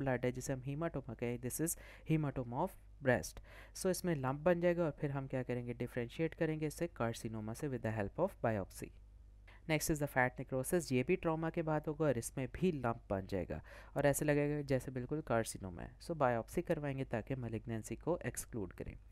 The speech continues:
Next is the breast abscess। अब ये होता क्यों है? That's because of bacterial mastitis। Abscess जो है वो lactational भी हो सकता है और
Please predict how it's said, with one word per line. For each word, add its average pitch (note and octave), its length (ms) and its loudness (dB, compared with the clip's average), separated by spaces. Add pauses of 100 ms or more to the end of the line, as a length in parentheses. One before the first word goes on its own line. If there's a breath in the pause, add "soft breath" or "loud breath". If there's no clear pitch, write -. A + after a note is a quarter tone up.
(340 loud breath)
Next D3 240 2
is C3+ 140 2
the A#2 160 0
breast A2 360 4
abscess। B2 520 4 (280 loud breath)
अब B2+ 140 2
ये C3 80 4
होता C3+ 280 2
क्यों E3+ 280 0
है? E3+ 80 2
That's A#2+ 280 0
because A#2+ 300 -2
of B2+ 80 0 (100)
bacterial A2+ 540 0
mastitis। F3 760 4 (340 loud breath)
Abscess C3 420 4
जो C#3+ 80 6
है C3 80 8
वो B2+ 140 0
lactational C3 580 0
भी F#3 120 0
हो F#3 80 4
सकता F3 300 -2
है E3+ 60 2
और D#3 380 2